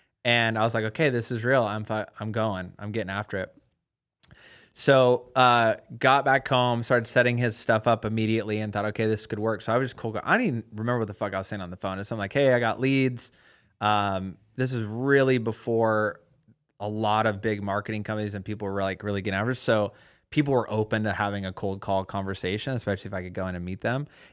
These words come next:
So I was living in L A at the time. I literally hit every single, uh, like, uh, Chamber of Commerce meeting or B and I meeting, like,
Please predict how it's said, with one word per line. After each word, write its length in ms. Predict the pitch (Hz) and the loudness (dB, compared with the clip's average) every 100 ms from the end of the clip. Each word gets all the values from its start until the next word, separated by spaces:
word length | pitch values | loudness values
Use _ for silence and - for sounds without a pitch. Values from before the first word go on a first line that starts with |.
| - | -2
So 180 | 127 95 _ - | -2 -2 _ 2
I 120 | 123 | 4
was 160 | 143 | 4
living 160 | 135 131 | 4 0
in 100 | 123 | 0
L 140 | 113 | 2
A 60 | 113 | 0
at 80 | 110 | 0
the 60 | |
time. 180 | 110 110 | -2 -4
I 80 | 107 | 0
literally 280 | 117 143 156 | 2 2 2
hit 220 | 131 120 | 2 0
every 340 | - 110 123 117 | -2 -4 -2 -4
single, 680 | - 110 110 104 98 92 - _ _ _ _ | -6 -6 -4 -4 -6 -8 -14 _ _ _ _
uh, 640 | 104 104 95 90 85 87 67 _ _ _ - | -2 -2 -2 -4 -6 -8 -12 _ _ _ -8
like, 400 | 107 95 - - _ _ _ | -6 -6 -10 -20 _ _ _
uh, 180 | 113 98 | -8 -8
Chamber 320 | 92 - 117 107 | -6 -2 0 0
of 60 | |
Commerce 400 | - 107 107 104 | 0 -2 0 -4
meeting 380 | 104 98 101 101 | -4 -4 -4 -4
or 100 | 95 | -4
B 200 | 90 101 | -4 -4
and 100 | 98 | -4
I 220 | 92 92 | -2 -4
meeting, 340 | 92 95 95 95 | -4 -6 -6 -4
like, 300 | 90 87 | -4 -6